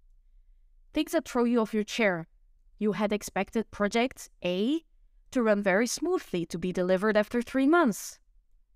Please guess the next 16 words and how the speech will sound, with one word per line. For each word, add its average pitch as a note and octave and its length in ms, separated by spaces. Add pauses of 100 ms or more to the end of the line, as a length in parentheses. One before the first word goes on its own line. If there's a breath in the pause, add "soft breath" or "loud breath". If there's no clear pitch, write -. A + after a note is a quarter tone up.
(380)
Well, D#4 180
now F#3+ 220
all G#3 80
of A3 60
a B3+ 100
s-, - 140
all G#3+ 160
of G#3+ 80
a B3 40
sudden, B3+ 440 (1300)
there B3 260
is A#3+ 100
an B3 280 (840)
unexpected A#3 640
event B3+ 320
happening, G4+ 480